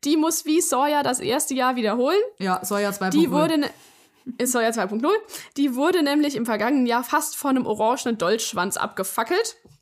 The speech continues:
Speaker 1: Wollte ich anbringen, weil die Orangenen, also ich hoffe ja immer noch, dass irgendwann mal so ein Orangener wie Phönix aus der Asche kommt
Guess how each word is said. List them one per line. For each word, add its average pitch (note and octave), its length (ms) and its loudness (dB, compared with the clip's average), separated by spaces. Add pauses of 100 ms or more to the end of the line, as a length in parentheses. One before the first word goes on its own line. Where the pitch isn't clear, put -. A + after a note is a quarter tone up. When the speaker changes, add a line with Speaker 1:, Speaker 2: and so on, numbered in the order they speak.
(920)
Speaker 1:
Wollte C4 280 4
ich C4 100 0
anbringen, C#4+ 420 2
weil B3 420 0
die G#3+ 100 -2
Orangenen, A3+ 560 0 (400)
also B3+ 220 -2
ich - 180 -2
hoffe F4 180 2
ja D#4 100 4
immer D#4 220 2
noch, C#4+ 160 0
dass B3+ 160 -4
irgendwann D4 420 0
mal C#4 140 2
so B3+ 80 -2
ein A#3+ 80 -2
Orangener C4+ 640 0
wie B3+ 100 0
Phönix D#4+ 480 0
aus B3+ 200 -2
der A#3 160 0
Asche B3+ 240 0
kommt B3+ 420 2